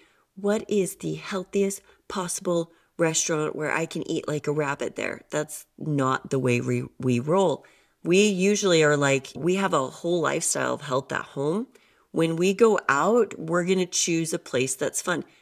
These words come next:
because we don't eat out at all. Well, that's not true. Once a week, we try, sometimes it's every other week, we try to go eat out and have a date night together.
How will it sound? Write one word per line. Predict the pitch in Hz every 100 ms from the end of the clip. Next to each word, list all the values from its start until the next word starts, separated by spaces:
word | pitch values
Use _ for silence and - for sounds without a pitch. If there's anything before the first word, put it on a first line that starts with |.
| _
because | 185 202 170
we | 160 180 208
don't | 160 180 170 -
eat | 156
out | 135 139
at | 151
all. | 113 64 - -
Well, | 180
that's | 170 - 151
not | -
true. | - - - _ _
Once | - 196 196
a | 196
week, | 202 175 - - _ _ _ _
we | 170 175
try, | 170 - - 160 123 127 175 240 _ _ -
sometimes | - 156 175 151 165
it's | 156
every | 139 165 156
other | 135 143
week, | 127 135 143 - _ _ _ _ _ _
we | 165 180 180
try | - 147 143
to | 139 165 143
go | 139 123 127 135 _ _ -
eat | 123
out | 110 110 - - _ _ _ _ _ _ - -
and | 147 147
have | 139 123
a |
date | - 202 196
night | 139 -
together. | - - 78 -